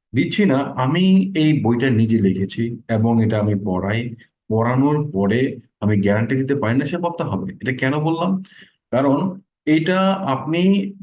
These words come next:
পৃথিবীর যে কোনো বই, পৃথিবীতে এখনো এমন একটা ম্যাটেরিয়ালস বা এমন একটা কো-, কোর্স বলতে পারেন, but এমন একটা বই এখনো বের হয় নাই যে বইটা পড়েই,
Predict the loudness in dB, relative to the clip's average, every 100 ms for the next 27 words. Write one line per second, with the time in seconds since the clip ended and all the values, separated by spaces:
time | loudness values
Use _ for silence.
0 | -8 -2 -2 2 2 2 0 0 2 0
1 | 0 0 0 0 0 0 -2 -2 -2 -2
2 | -4 -6 -4 -2 0 0 0 0 0 0
3 | 0 0 0 0 0 -2 -2 0 -2 -4
4 | -4 0 2 2 0 -8 -8 0 2 0
5 | -6 -4 -2 0 -2 -2 -2 -2 -4 -4
6 | -2 0 -2 -2 -2 -4 -10 _ -4 0
7 | 2 2 0 -4 -2 0 0 -2 -4 -8
8 | -6 -4 -2 -2 0 0 0 -2 -2 -2
9 | 0 -2 -4